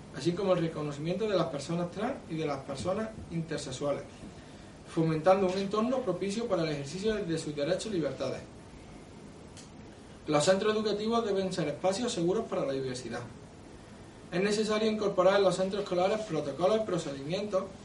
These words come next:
que incorporen la formación y la diversidad de forma transversal en todos los niveles educativos, así como la formación sobre derechos sexuales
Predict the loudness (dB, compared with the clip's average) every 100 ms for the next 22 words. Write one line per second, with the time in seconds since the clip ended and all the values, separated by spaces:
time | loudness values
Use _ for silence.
0 | -6 -4 -2 0 4 4 4 2 0 -2
1 | -2 0 2 2 0 -2 0 2 2 -2
2 | -6 -4 0 0 0 0 -2 -4 -6 -4
3 | -4 -4 -10 -10 -2 4 4 4 2 4
4 | 4 2 -2 -4 -4 -4 -6 -12 -16 -18
5 | -18 -14 -8 -2 0 0 2 2 2 2
6 | 2 0 0 0 2 2 2 2 2 -2
7 | -2 2 4 4